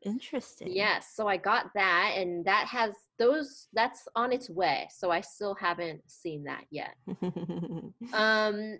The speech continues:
Speaker 2: and then my other exciting thing is that the Thinking of You planner arrived. This is the Thinking
Speaker 1: Aw.
Speaker 2: of You, Mister Eggplant's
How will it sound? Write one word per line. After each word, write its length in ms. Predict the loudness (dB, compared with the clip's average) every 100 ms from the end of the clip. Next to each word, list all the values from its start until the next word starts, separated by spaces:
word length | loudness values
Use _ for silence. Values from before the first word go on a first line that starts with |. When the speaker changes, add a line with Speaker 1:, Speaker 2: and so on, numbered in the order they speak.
| 2
Speaker 2:
and 180 | 4
then 380 | 4 4 4 2 0
my 200 | 0 0
other 280 | 2 2 2
exciting 600 | 0 -2 2 2 2 0
thing 280 | 0 0 -2
is 140 | -6 0
that 240 | 0 0 -2
the 100 | -6 -2
Thinking 360 | -2 0 2 2
of 160 | 0
You 540 | -4 -2 0 2 0 -2
planner 560 | -4 0 2 4 4 2 2
arrived. 840 | 0 2 4 6 6 4 2 -2
This 140 | -6
is 60 | -2
the 400 | 2 2 0 -4
Thinking 180 | -6 -8
Speaker 1:
Aw. 40 | -10
Speaker 2:
of 40 |
You, 200 | -4 -2
Mister 380 | 0 -2 -4 -4 -4
Eggplant's 500 | -6 -6 -6 -6